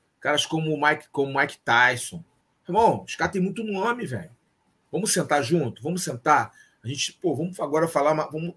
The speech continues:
proteger os atletas. E cria uma associação poderosa, com grandes nomes do esporte. Eu tenho certeza que a coisa muda. E vai, e isso aí,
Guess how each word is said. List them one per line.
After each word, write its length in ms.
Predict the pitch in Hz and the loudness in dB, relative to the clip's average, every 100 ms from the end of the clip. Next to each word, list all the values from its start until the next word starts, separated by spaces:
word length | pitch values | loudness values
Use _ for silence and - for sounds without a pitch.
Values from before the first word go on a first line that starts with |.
| - | -4
proteger 440 | 170 170 143 151 | -2 0 2 2
os 80 | 139 | 0
atletas. 640 | 120 139 143 113 - - _ _ - | 0 2 2 0 -6 -18 _ _ -16
E 60 | 170 | -12
cria 200 | - 220 | -4 0
uma 100 | 214 | 0
associação 580 | 202 202 180 180 - 185 | 0 2 2 2 0 0
poderosa, 840 | 202 196 202 175 190 180 123 113 _ _ | 2 4 6 8 8 8 4 -6 _ _
com 140 | - 170 | -2 0
grandes 500 | 131 185 214 196 156 | 4 4 4 0 0
nomes 480 | 156 180 208 170 127 | 4 6 6 2 -2
do 60 | |
esporte. 800 | 120 - 127 147 175 160 - 104 _ _ _ | -8 -4 -2 0 -2 -4 -14 -14 _ _ _
Eu 100 | 160 | -6
tenho 220 | - 202 202 | -2 -2 0
certeza 360 | 190 - 170 | 0 0 2
que 40 | 170 | 0
a 40 | |
coisa 260 | 170 185 185 | 0 0 2
muda. 420 | 165 196 151 113 - - | 2 2 0 -4 -6 -4
E 80 | |
vai, 220 | 147 180 180 | 4 6 6
e 100 | 175 | 0
isso 200 | 175 175 | 0 4
aí, 340 | 160 214 147 | 4 4 2